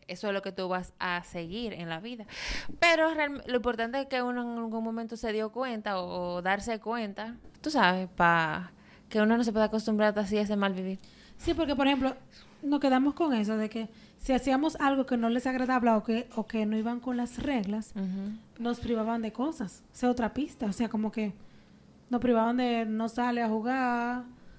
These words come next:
Speaker 2: "no te lo mereces". O otra pista importante también es, así, dejando a los padres un poquito atrás,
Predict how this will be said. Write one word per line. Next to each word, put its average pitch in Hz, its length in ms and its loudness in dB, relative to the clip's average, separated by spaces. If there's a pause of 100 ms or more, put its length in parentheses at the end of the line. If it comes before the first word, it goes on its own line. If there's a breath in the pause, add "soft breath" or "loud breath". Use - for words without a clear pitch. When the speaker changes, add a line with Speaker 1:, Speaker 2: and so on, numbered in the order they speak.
(160 loud breath)
Speaker 2:
"no 240 180 0
te 240 100 2
lo 233 80 2
mereces". 262 840 0 (140)
O 247 560 2 (200)
otra 285 320 0
pista 262 220 -2
importante 247 540 -4
también 226 360 -2
es, 240 160 -2
así, 220 380 -6
dejando 214 280 -2
a 233 40 -2
los 220 160 -8
padres 220 260 -6
un 208 80 -12
poquito 233 360 -10
atrás, 226 360 -10